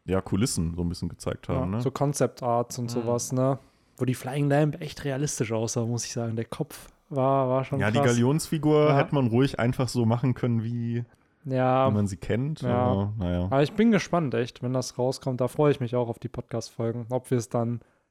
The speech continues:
Speaker 2: feiern oder zerreißen, je nachdem.
Speaker 3: Mhm.
Speaker 1: Ja, weil da es ja bei Netflix kommt, wird's ja vermutlich an einem Stück rausgehauen.
Speaker 2: Ja.
Speaker 1: Das heißt, da kann man dann nicht wöchentliche Folgen
Speaker 2: Nee, oder wir machen halt eine
Speaker 1: Recaps
Speaker 2: Staffel
Speaker 1: machen.
Speaker 2: dann einfach, ne, dass wir die halt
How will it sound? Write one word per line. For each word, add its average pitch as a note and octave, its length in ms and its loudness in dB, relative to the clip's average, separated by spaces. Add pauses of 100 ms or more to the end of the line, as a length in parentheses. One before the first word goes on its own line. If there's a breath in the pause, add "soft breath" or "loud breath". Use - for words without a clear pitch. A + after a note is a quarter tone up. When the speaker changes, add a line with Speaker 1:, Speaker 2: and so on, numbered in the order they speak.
Speaker 2:
feiern C#3 640 2 (100)
oder B2+ 280 2
zerreißen, B2+ 720 2 (120)
je A#2 160 0
nachdem. G#2+ 500 -4 (320 soft breath)
Speaker 3:
Mhm. A2 240 -12 (260 loud breath)
Speaker 1:
Ja, F2+ 120 0
weil F#2+ 120 2 (360)
da G2+ 140 2
es F#2+ 100 -2
ja A2+ 80 2
bei G2+ 120 2
Netflix A2 500 0
kommt, A#2 260 0
wird's G#2+ 220 0
ja G#2 120 2
vermutlich G2 380 -2
an G2 120 0
einem F#2+ 200 -2
Stück - 380 -4 (580)
rausgehauen. F2+ 720 -4
Speaker 2:
Ja. C#3 200 2
Speaker 1:
Das - 200 -8
heißt, F#2 180 0
da F#2 80 0
kann - 160 -2
man F#2 120 2
dann F#2 140 2
nicht F#2+ 260 -2
wöchentliche G2 500 -2
Folgen G#2 340 2
Speaker 2:
Nee, - 260 4
oder C3 220 4
wir C#3 120 4
machen C3 240 0
halt B2 100 2
eine A#2 100 -6
Speaker 1:
Recaps G2+ 120 0
Speaker 2:
Staffel A#2+ 320 2
Speaker 1:
machen. A#2 60 2
Speaker 2:
dann A2+ 180 -2
einfach, A#2 420 -2
ne, B2+ 120 -2
dass A#2 220 -4
wir A#2 80 0
die A2+ 220 -4
halt A#2+ 360 -2